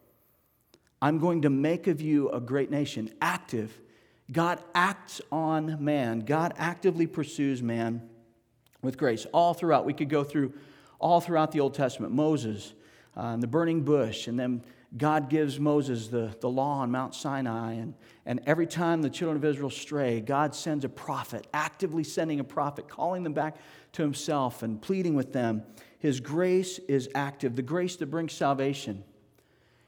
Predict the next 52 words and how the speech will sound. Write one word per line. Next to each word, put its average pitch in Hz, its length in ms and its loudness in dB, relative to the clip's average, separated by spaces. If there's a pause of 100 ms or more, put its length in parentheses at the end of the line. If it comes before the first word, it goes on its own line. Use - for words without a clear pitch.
(120)
And 139 120 0
then 165 300 6
we 156 80 6
go 165 180 2
into 165 120 2
the 151 80 4
New 156 120 2
Testament 131 520 -4
where 123 160 -2
he 131 160 0
appears 156 360 -2
to 135 120 -4
Zechariah 143 520 0
and 120 80 -4
says, 120 320 0 (240)
"You 147 160 2
and 185 80 2
your 170 120 2
wife 165 240 4
in 156 80 0
your 151 120 2
old 151 160 2
age, 147 220 2
you're 143 80 -2
gonna, 147 240 0 (360)
you're 143 100 -4
gonna 160 140 4
have 156 140 2
a 131 40 -2
son, 135 380 0
and 120 100 0
he's 117 180 -2
John 165 280 2
the 143 80 2
Baptist, 139 500 0
and 139 60 -2
he's 135 100 -2
gonna 139 160 -2
prepare 147 380 -4
the 131 100 -2
way 123 220 0
of 117 100 -2
the 117 60 -4
Messiah." 120 400 -2
And 123 80 -2
then 143 80 -2
he 160 80 0
appears 160 360 -2
to 170 120 -4
Mary 160 480 -2 (340)
in 151 80 0
an 160 100 0